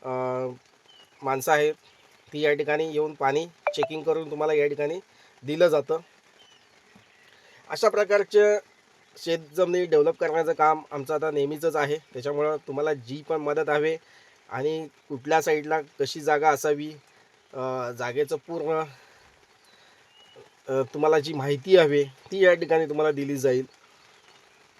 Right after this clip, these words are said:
तर मंडळी, वेळ घालवू नका, जागा चांगली आहे,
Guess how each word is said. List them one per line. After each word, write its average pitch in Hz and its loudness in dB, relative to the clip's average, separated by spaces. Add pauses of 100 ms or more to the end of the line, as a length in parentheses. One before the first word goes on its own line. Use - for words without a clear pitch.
(120)
तर 185 2
मंडळी, 202 10
वेळ 175 6
घालवू 151 -2
नका, 160 2 (360)
जागा 131 -2
चांगली 143 0
आहे, 160 2